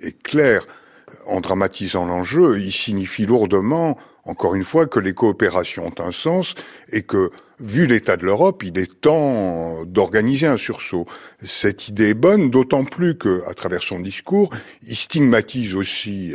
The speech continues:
à travers le Brexit, toutes les stratégies nationales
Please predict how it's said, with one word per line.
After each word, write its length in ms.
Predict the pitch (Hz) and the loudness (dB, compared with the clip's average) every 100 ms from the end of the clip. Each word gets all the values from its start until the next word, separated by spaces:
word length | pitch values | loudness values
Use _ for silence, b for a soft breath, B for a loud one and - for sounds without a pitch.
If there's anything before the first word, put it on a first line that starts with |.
| 78 | -8
à 40 | |
travers 720 | - - 82 80 85 82 76 | -10 -8 -6 -4 -4 -4 -6
le 200 | 76 85 | -6 -2
Brexit, 640 | 87 82 90 - 190 196 - B B B - | -2 -2 -4 -2 0 -2 -4 B B B -4
toutes 260 | 208 208 113 | -2 0 0
les 100 | 110 | 0
stratégies 600 | - - 104 117 98 107 | 0 -4 -2 -2 -2 -2
nationales 840 | 98 90 - 98 117 151 175 170 | -2 -2 -2 -2 0 2 2 2